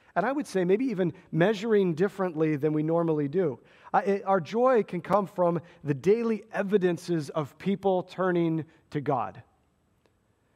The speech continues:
Now, how amazing would that be if we walked around and, and we were able to, uh, uh, publicly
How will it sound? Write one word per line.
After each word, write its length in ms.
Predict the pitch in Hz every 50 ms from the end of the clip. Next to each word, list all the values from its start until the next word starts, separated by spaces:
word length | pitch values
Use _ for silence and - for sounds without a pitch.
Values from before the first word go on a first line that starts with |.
| _ - -
Now, 100 | 175 151
how 260 | 143 202 262 262 220
amazing 400 | 190 170 175 190 190 170 175 160
would 140 | 147 131 127
that 260 | 151 170 170 147 135
be 340 | 165 170 151 131 123 123 143
if 200 | 160 170 151 -
we 100 | 190 185
walked 460 | 160 151 185 220 240 233 - - -
around 440 | 175 151 170 175 147 127 120 123 139 - _ _ _ - -
and, 180 | 185 185 196 220
and 160 | 196 190 208
we 100 | 208 202
were 140 | 196 196 - -
able 240 | 208 226 214 214
to, 320 | 185 - - 185 180 170 175 - - -
uh, 60 | 175
uh, 300 | 175 185 175 160 151 147
publicly 840 | - - - - - 220 233 202 247 226 - - 175 180 175 180 170